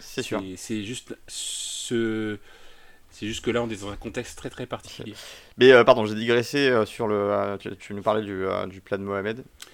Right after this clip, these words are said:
Speaker 2: Ouais, ouais, et puis donc du coup, le condiment, il a choisi, euh, le caviar d'aubergine.
Speaker 1: Mmh. Qu'est-ce que c'est bon ça, le, les aubergines,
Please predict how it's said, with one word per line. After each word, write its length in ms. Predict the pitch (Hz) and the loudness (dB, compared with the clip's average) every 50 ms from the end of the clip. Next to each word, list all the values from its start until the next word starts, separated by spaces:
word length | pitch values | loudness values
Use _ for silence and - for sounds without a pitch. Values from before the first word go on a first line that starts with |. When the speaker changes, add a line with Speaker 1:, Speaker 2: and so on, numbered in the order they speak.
| - - - | -20 -8 0
Speaker 2:
Ouais, 200 | 120 143 170 185 | 4 8 10 12
ouais, 140 | 202 202 175 | 12 12 10
et 40 | 131 | 10
puis 220 | - - - 131 | 8 2 -10 -6
donc 200 | 120 120 143 147 | -2 0 0 0
du 100 | 139 156 160 | 0 -2 -2
coup, 120 | - 214 | 2 4
le 100 | 185 180 | 4 4
condiment, 360 | - - 160 151 170 185 208 202 | 6 4 2 2 2 2 2 4
il 80 | 170 | 4
a 40 | 143 | 4
choisi, 440 | - - 151 139 120 131 135 131 127 | 4 2 0 -2 -2 -2 -4 -2 0
euh, 60 | 113 | 0
le 40 | 107 | 0
caviar 300 | - - 127 120 127 127 | 0 0 0 2 2 2
d'aubergine. 440 | 120 120 113 120 113 107 - 113 113 | 2 2 4 2 2 2 0 -2 -4
Speaker 1:
Mmh. 80 | - - - _ _ _ - - - - - - - _ _ _ _ _ _ _ _ _ _ _ _ _ | -4 -8 -14 _ _ _ -20 -20 -20 -20 -20 -20 -20 _ _ _ _ _ _ _ _ _ _ _ _ _
Qu'est-ce 160 | - - 110 | -12 -12 -12
que 80 | - 110 | -10 -8
c'est 160 | - - 107 | -6 -6 -6
bon 160 | 95 113 113 | -4 -6 -4
ça, 160 | - - 104 | -2 -2 -2
le, 120 | 101 95 - | -2 -2 -4
les 100 | - 101 | -6 -6
aubergines, 460 | 101 101 104 98 101 104 107 101 98 | -2 -2 -2 -2 -2 -6 -8 -12 -14